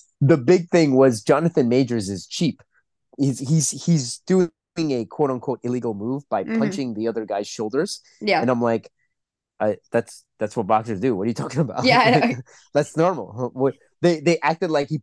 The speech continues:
Speaker 1: "Oh, look at him. He punched his shoulder and he weakened his arm."
Speaker 2: But he
Speaker 1: And I'm
Speaker 2: knew
Speaker 1: like,
Speaker 2: it was
Speaker 1: "I"
Speaker 2: hurt. Is that what it was? Like, he, he, didn't he know it was hurt? So it's
Speaker 1: I,
Speaker 2: like,
Speaker 1: I don't know. I don't
Speaker 2: I don't
Speaker 1: know.
Speaker 2: remember.
Speaker 1: I don't know, but they kind of established that that's a cheap move.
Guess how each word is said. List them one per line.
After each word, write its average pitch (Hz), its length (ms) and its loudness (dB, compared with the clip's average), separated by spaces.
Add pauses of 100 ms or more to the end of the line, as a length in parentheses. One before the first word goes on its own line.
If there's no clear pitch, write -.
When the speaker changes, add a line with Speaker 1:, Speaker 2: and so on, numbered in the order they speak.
Speaker 1:
"Oh, 185 160 0
look 165 220 -6
at 185 60 -10
him. 139 80 -6
He 127 80 -4
punched 175 280 -4
his 131 120 -8
shoulder 151 380 -4
and 107 100 -8
he 117 80 -8
weakened 131 360 -6
his 104 160 -8
arm." 107 320 -4 (140)
Speaker 2:
But 262 100 2
he 277 120 2
Speaker 1:
And 262 80 4
I'm 285 60 2
Speaker 2:
knew 311 60 2
Speaker 1:
like, - 80 0
Speaker 2:
it - 40 -8
was 285 80 -2
Speaker 1:
"I" 240 100 2
Speaker 2:
hurt. 277 420 -6
Is 254 180 -6
that 294 160 -2
what - 120 -6
it 339 80 -6
was? 349 260 -4
Like, 262 160 -8
he, 233 240 -8
he, 240 280 -6
didn't 233 240 -8
he 254 120 -4
know 240 220 -6
it 247 60 -12
was 240 140 -12
hurt? 214 300 -8
So 220 120 -10
it's 208 60 0
Speaker 1:
I, 160 100 4
Speaker 2:
like, 190 240 -6 (340)
Speaker 1:
I 113 100 2
don't 139 220 0
know. 127 320 0 (200)
I 123 140 0
don't 101 140 -10
Speaker 2:
I 208 120 0
don't 196 140 -2
Speaker 1:
know. 175 60 -4
Speaker 2:
remember. 156 440 -6 (320)
Speaker 1:
I 143 120 0
don't 175 340 0
know, 180 240 0
but 165 220 -2
they 139 100 -2
kind 156 240 -8
of 175 120 -6
established 123 560 -6
that 107 120 -8
that's 107 160 -8
a 107 80 -14
cheap - 320 -6
move. 113 300 0